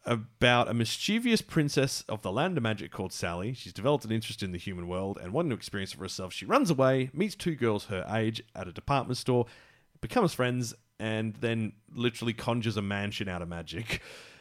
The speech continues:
<laughs> Um, yeah, this is the origin of magical girls, people. This is literally, there, there were other sort of mangas around that time, but this is the one which is heralded as putting it in the mainstream,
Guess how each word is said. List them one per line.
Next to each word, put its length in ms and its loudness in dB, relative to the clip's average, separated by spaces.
<laughs> 1120 6
Um, 600 6
yeah, 640 8
this 220 6
is 140 4
the 140 8
origin 400 10
of 80 6
magical 400 6
girls, 260 6
people. 380 2
This 220 4
is 220 2
literally, 540 6
there, 200 10
there 160 8
were 240 10
other 360 8
sort 180 0
of 60 0
mangas 300 -2
around 180 -2
that 140 -8
time, 200 0
but 100 -6
this 100 -2
is 60 -8
the 100 0
one 120 2
which 120 -6
is 100 -10
heralded 360 -6
as 120 -10
putting 300 -8
it 100 -10
in 160 -8
the 120 -6
mainstream, 600 -10